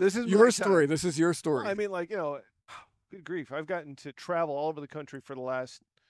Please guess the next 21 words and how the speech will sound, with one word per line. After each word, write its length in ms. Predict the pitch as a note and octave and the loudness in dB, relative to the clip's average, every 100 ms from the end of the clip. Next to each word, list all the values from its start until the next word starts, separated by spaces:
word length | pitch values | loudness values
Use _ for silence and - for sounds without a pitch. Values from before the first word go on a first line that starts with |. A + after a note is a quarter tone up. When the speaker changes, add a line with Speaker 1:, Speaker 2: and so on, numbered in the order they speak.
| _ _ _ _ | _ _ _ _
Speaker 1:
twenty-five, 840 | _ F3 A3 G3 - C#3+ C#3+ E3+ E3+ | _ -12 -12 -14 -14 -12 -8 -8 -10
twenty-six 600 | - F3 F3+ - E3+ - | -12 -12 -12 -12 -14 -12
years. 360 | C#3 D3+ E3+ D3+ | -10 -8 -8 -6
I 100 | E3+ | -6
was 140 | G3 | -6
nineteen 440 | C#3+ E3 E3 - G3+ | -6 -10 -8 -12 -10
when 120 | C#3+ | -12
I 40 | |
started 320 | B2+ D#3+ D#3 C3 | -10 -8 -8 -10
this 140 | B2+ | -14
business, 420 | - D#3+ D3 C3 | -8 -8 -8 -12
and 120 | C3+ | -12
now 300 | C3+ D#3+ F#3+ | -8 -4 -4
my 220 | D3+ C3+ C3 | -4 -8 -10
vocation 580 | B2 - F3 F3 C3 | -12 -8 -8 -8 -10
is 120 | B2 - | -18 -14
traveling 540 | - D#3 D3+ D3 C#3 | -6 -4 -4 -6 -10
and 120 | B2 | -12
wandering. 380 | B2 D3 C#3+ B2 | -10 -10 -10 -14
I'm 100 | |
a 60 | B2+ | -14